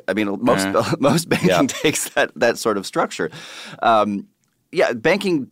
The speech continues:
Speaker 1: is inherently the process of taking on risk for profit. So, yes, to some extent, this is an issue, but there are elaborate mechanisms that people have developed over time to mitigate that risk. Uh,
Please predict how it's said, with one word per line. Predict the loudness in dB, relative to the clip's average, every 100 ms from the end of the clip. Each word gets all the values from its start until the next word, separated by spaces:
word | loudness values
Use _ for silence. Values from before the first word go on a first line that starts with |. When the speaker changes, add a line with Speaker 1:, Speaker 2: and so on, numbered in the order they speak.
| _
Speaker 1:
is | -2 -2 0
inherently | 0 2 2 2 2
the | 0
process | 0 0 0 -2 -6
of | -4
taking | -4 -2 -2
on | 0 -2
risk | -2 -4
for | -10
profit. | -4 -2 -2 -6
So, | 0 2 2 -2 -10 -18 -20 -20 -4
yes, | 0 0 0
to | -10 -4
some | 0 0
extent, | -2 0 0 -2 -16 -20 _ _ _ -6
this | -2
is | -2
an | 0
issue, | 0 -2
but | 0 0 2
there | 2 4 4
are | 2 2
elaborate | -2 0 0 0 -2
mechanisms | -2 -4 -4 -6 -6 -8
that | -8
people | -8 -6 -6
have | -8
developed | -4 -4 -4 -6
over | -6 -6
time | -2 0 2 -2
to | -4
mitigate | -2 0 -2 -2 -2 -4 -6
that | -4 -4
risk. | -6 -8 -8 -10 -16 -20 -20 -10
Uh, | -2 2 2